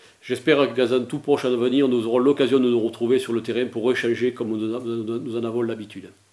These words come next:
Je conclurai en remerciant le conseil d'administration de la Fédération des chasseurs et surtout le personnel fédéral. Malgré les difficultés, l'équipe de la fédération a poursuivi sa tâche.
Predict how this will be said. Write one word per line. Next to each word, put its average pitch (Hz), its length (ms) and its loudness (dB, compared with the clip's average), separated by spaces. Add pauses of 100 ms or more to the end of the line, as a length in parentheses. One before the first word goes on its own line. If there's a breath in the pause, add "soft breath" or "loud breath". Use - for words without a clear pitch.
(1120 loud breath)
Je 123 100 0
conclurai 160 560 4
en 135 160 4
remerciant 151 460 4
le 143 100 6
conseil 139 300 2
d'administration 127 540 0
de 113 100 0
la 110 100 -6
Fédération 117 520 -4
des 113 120 -6
chasseurs 131 640 -4
et 143 100 2
surtout 139 320 -6
le 127 100 2
personnel 123 380 -2
fédéral. 110 380 -6 (400)
Malgré 147 380 2
les 151 60 4
difficultés, 135 540 -4
l'équipe 135 320 -6
de 123 80 -2
la 123 200 -2
fédération 123 680 -6 (420 loud breath)
a 110 80 -6
poursuivi 127 380 -4
sa 117 120 -4
tâche. - 340 -12